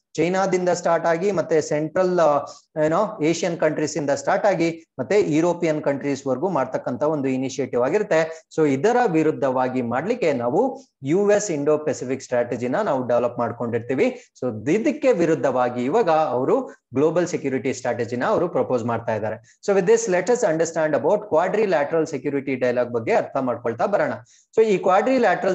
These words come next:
security dialogue ನಲ್ಲಿ ಇರ್ತಕ್ಕಂಥ ರಾಷ್ಟ್ರಗಳು ಯಾವ್ದ್ಯಾವ್ದು ಅಂದ್ರೆ ಯುನೈಟೆಡ್ ಸ್ಟೇಟ್ಸ್, ಜಪಾನ್, ಆಸ್ಟ್ರೇಲಿಯಾ ಮತ್ತೆ ಇಂಡಿಯಾ ಅಂತ ನಿಮ್ಗೆ ಗೊತ್ತಿರ್ಬೇಕಾಗಿರುತ್ತೆ. Very, very important. So ಇದನ್ನ ನಮಗ್ ಕೇಳ್ತಾ ಇರ್ತಾರೆ. So ಕ್ವಾಡ್ ಅಲ್ಲಿ ಇರ್ತಕ್ಕಂಥ ರಾಷ್ಟ್ರಗಳು ಯಾವ್ದ್ಯಾವ್ದು ಅಂತ ಕೇಳ್ತಾ ಇರ್ತಾರೆ, ನಮ್ಗೆ ಗೊತ್ತಿರ್ಬೇಕಾಗಿರುತ್ತೆ.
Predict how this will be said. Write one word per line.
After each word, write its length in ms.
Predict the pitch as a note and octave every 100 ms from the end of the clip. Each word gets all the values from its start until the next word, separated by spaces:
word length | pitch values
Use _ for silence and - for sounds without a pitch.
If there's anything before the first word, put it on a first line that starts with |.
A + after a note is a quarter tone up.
| F3
security 380 | D#3 D3+ D3+ C#3+
dialogue 440 | C3 C3 C3 B2+
ನಲ್ಲಿ 220 | C3 C3
ಇರ್ತಕ್ಕಂಥ 440 | F3+ B2 C#3 C3+ B2+
ರಾಷ್ಟ್ರಗಳು 460 | B2 A#2+ C3+ A#2+
ಯಾವ್ದ್ಯಾವ್ದು 380 | B2 A#2+ B2+ B2
ಅಂದ್ರೆ 500 | D#3+ E3+ D3+ D#3 - _ D3
ಯುನೈಟೆಡ್ 440 | E3+ G#3 G3+ G3
ಸ್ಟೇಟ್ಸ್, 500 | - F#3+ F#3+ F#3 C3
ಜಪಾನ್, 420 | C3+ - E3 F3
ಆಸ್ಟ್ರೇಲಿಯಾ 640 | D#3+ D3 D3 E3 D3+ D3
ಮತ್ತೆ 280 | C#3 A#2+ D#3+
ಇಂಡಿಯಾ 440 | F#3+ C#3 C3+ C3+ C3
ಅಂತ 200 | A#2+ B2
ನಿಮ್ಗೆ 300 | C3 B2+ D#3+
ಗೊತ್ತಿರ್ಬೇಕಾಗಿರುತ್ತೆ. 840 | - C#3+ A#2+ A#2+ B2 B2 A#2+ G3+
Very, 240 | E3+ C#3+ C#3
very 220 | C3+ C3 A#2
important. 380 | B2+ B2+ A#3
So 400 | B3 - _ D#3
ಇದನ್ನ 200 | D3+ D3+ A3+ A#3+ - D3
ನಮಗ್ 220 | D#3 -
ಕೇಳ್ತಾ 320 | D3 C#3 C#3
ಇರ್ತಾರೆ. 280 | B2+ B2 B2
So 200 | C#3 C#3+
ಕ್ವಾಡ್ 280 | C#3 C#3+ C#3+
ಅಲ್ಲಿ 160 | C#3
ಇರ್ತಕ್ಕಂಥ 360 | A#2+ B2+ B2+ C3+
ರಾಷ್ಟ್ರಗಳು 520 | A#2+ B2+ - D#3+ C#3
ಯಾವ್ದ್ಯಾವ್ದು 400 | C3 B2+ C3 B2+
ಅಂತ 160 | B2 B2+
ಕೇಳ್ತಾ 380 | B2 B2+ B2+
ಇರ್ತಾರೆ, 260 | B2 D3 A3
ನಮ್ಗೆ 300 | G#3+ D3+ C3+
ಗೊತ್ತಿರ್ಬೇಕಾಗಿರುತ್ತೆ. 840 | B2+ - A#2+ A2+ A#2 A2+ A2+ A#2